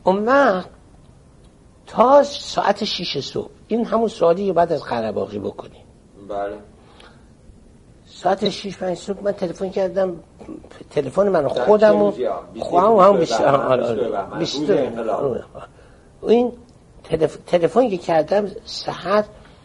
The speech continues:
Speaker 1: من و بچم با هم گوش می‌دیم. یک پسرم با من بود، بقیه خانواده‌مون اون روزی که افسرا رو بردم حضور اعلی حضرت همایونی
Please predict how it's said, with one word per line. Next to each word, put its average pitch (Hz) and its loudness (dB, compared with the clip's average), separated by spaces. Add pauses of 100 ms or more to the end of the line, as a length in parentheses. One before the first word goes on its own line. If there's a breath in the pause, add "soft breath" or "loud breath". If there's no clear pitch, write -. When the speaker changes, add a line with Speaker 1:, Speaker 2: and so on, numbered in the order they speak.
(260 loud breath)
Speaker 1:
من 175 4
و 135 2
بچم 139 -2
با 139 -2
هم 147 0
گوش 101 -10
می‌دیم. - -4
یک 175 -6
پسرم - 2
با 117 0
من 147 -2
بود، 196 -2
بقیه 147 0
خانواده‌مون 131 -2
اون 143 -8
روزی 185 -4
که - -4
افسرا 123 -4
رو 117 -6 (480 loud breath)
بردم 156 4
حضور 123 -4
اعلی 120 0
حضرت 110 -6
همایونی 113 -8